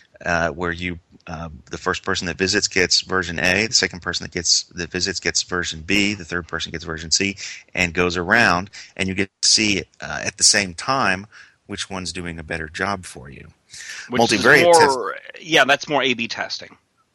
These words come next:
Speaker 2: Okay.
Speaker 1: Yeah, that's A B testing. I'm sorry. A B split testing is,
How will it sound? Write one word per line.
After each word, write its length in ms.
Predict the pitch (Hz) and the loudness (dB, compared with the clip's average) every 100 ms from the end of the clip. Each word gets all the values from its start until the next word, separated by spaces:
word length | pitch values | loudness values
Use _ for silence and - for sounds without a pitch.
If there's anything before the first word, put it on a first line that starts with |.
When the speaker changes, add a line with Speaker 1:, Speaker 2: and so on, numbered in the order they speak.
| 117 | -2
Speaker 2:
Okay. 140 | 113 | 2
Speaker 1:
Yeah, 140 | 110 - - - | 2 0 -6 0
that's 220 | 107 104 | 0 2
A 80 | 104 | -4
B 100 | 90 | -6
testing. 300 | 80 - 80 | -6 -8 -8
I'm 80 | 80 | -10
sorry. 280 | 78 73 73 | -8 -10 -10
A 120 | - 90 | -10 -8
B 240 | 87 76 | -8 -8
split 320 | - - 87 | -10 -6 -4
testing 360 | - 76 80 82 | -4 -4 -6 -8
is, 160 | 78 | -14